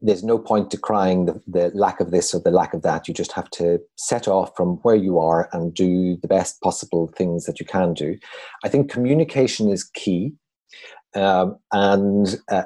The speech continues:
really what characterized the local responses that I was involved in was open collaboration. All boundaries between healthcare workers,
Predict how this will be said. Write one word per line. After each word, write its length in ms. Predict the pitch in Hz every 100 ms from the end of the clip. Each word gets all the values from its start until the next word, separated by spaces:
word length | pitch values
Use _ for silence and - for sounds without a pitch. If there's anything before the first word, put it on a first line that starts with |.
| -
really 380 | 110 110 135 139
what 340 | - 117 -
characterized 1080 | - 131 135 - 117 104 101 98 92 - - -
the 520 | 90 92 90 87 90 -
local 400 | 101 120 120 101
responses 560 | 95 - 98 - 87
that 200 | - 85 -
I 140 | 107 113
was 180 | 107
involved 540 | 92 85 90 87 85 90
in 120 | 87 90
was 280 | 92 90 -
open 300 | 117 - 107
collaboration. 840 | - 101 98 104 104 117 - 165 _ - - - - - _ -
All 280 | 131 135 139
boundaries 640 | 127 120 104 92 92 95
between 480 | - - 101 98 95
healthcare 880 | - 127 127 - 101 95 92 92 -
workers, 640 | 101 98 - 85 95 -